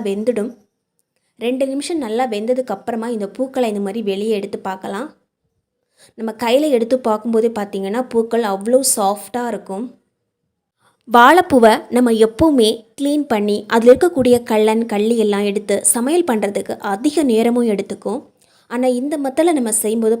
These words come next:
பார்த்தீங்கன்னா நமக்கு சமைக்கிறதுக்கும் அதிக டைம் எடுக்காது, சீக்கிரமா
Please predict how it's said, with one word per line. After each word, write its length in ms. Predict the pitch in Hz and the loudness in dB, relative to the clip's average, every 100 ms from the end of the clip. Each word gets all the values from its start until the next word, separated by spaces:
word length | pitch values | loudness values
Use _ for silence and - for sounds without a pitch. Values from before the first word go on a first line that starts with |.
| 208 | -2
பார்த்தீங்கன்னா 480 | 202 208 196 - 330 - _ 214 | -6 -6 -6 -6 -8 -12 _ -12
நமக்கு 200 | 202 - | -8 -4
சமைக்கிறதுக்கும் 640 | 202 226 294 294 247 - 349 - | -4 -6 -4 -4 -4 -6 -8 -6
அதிக 200 | 202 247 233 | -4 -4 -2
டைம் 200 | 196 220 220 | -2 -2 -2
எடுக்காது, 420 | 196 196 196 208 320 - _ _ - | -4 -6 -4 -4 -6 -10 _ _ -12
சீக்கிரமா 500 | 269 294 - 269 233 | -10 -8 -4 -4 -4